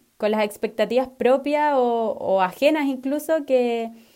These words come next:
que igual, eh, de alguna forma influyen en nuestra percepción como de, de fracaso o de éxito.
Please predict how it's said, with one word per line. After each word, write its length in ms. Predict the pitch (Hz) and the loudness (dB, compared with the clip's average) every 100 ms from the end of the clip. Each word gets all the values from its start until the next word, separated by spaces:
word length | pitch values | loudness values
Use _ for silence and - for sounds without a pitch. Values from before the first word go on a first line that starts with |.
| - _ _ | -20 _ _
que 80 | - | -4
igual, 680 | 214 240 285 294 294 302 - - | 2 4 2 0 -4 -6 -10 -8
eh, 460 | 220 220 214 202 | -6 -4 -6 -6
de 60 | 196 | -8
alguna 280 | 202 240 247 | -6 -4 -2
forma 560 | 254 262 269 277 269 - | -2 0 0 -2 -4 -6
influyen 520 | 226 220 247 277 302 | -8 -4 0 0 2
en 100 | 302 | 2
nuestra 360 | 285 277 277 269 | 0 2 0 2
percepción 680 | 254 254 254 - 254 262 - | 2 0 -2 2 0 0 -6
como 260 | 233 226 | -4 -2
de, 400 | 214 202 190 185 - | -2 -2 -4 -6 -8
de 100 | 196 | -8
fracaso 920 | 208 190 180 226 240 247 226 220 - | -4 -4 -2 -2 -2 -4 -2 -2 -2
o 120 | 196 | -2
de 220 | 196 208 | -2 -2
éxito. 600 | 240 - 233 226 226 226 | -4 -6 -10 -6 -6 -8